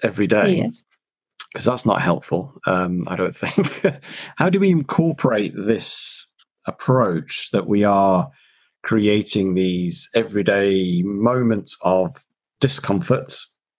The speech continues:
Speaker 1: to try and push ourselves outside our comfort zone? How do we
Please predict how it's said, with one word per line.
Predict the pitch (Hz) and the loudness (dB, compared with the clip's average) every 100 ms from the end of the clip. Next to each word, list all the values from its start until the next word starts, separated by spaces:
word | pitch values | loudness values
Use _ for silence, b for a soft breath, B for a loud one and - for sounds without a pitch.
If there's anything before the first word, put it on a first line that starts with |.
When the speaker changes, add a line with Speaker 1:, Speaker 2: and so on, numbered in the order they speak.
| _ _ | _ _
Speaker 1:
to | - | -8
try | - 101 95 | 0 2 4
and | 92 87 b b b - | 2 0 b b b -2
push | 120 117 | 0 2
ourselves | 113 101 104 | 0 0 0
outside | 92 90 95 | 0 0 0
our | 92 | 0
comfort | - 95 98 | -4 -4 -4
zone? | 95 87 90 95 | -6 -4 -4 -2
How | 110 | 0
do | 135 | 2
we | 131 - | 0 -4